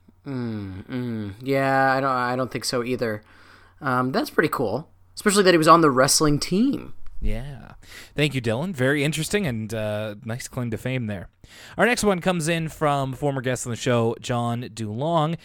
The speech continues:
Speaker 2: "Hey, fellas, long time no email. First and foremost, if you're after Montreal-style bagels,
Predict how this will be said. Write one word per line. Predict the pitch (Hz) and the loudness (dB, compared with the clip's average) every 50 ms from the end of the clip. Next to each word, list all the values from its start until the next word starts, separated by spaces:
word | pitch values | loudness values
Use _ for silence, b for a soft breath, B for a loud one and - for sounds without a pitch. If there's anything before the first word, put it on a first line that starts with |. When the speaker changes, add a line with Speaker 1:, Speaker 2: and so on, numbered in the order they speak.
| b b b b b b b | b b b b b b b
Speaker 2:
"Hey, | - 123 | -6 -6
fellas, | 117 - 151 147 147 156 156 156 135 131 | -2 2 2 2 4 4 2 2 0 0
long | 123 120 120 117 | -2 -2 -2 -2
time | - 127 151 151 151 | -4 -4 -4 -4 -2
no | 147 151 160 - | -4 -4 -4 -4
email. | 127 147 170 180 170 151 135 117 104 - - | -4 -4 -2 0 2 2 2 2 0 -2 2
First | - 208 233 - - | 0 0 0 0 -4
and | 285 226 | -10 -4
foremost, | - 214 220 220 202 139 120 - - | 0 2 2 2 2 0 -2 -2 -2
if | - 151 - | -4 -4 -2
you're | 180 185 196 | 0 -2 0
after | 226 269 320 320 - - 302 269 | 0 0 -2 -2 0 0 0 0
Montreal-style | 240 262 285 285 - - 277 269 262 254 254 - - - 240 220 220 208 208 180 | 2 0 0 0 -2 -2 0 0 2 2 0 0 2 2 2 4 4 2 0 2
bagels, | 156 185 214 233 196 170 151 139 135 - | 2 2 2 2 2 2 2 2 2 0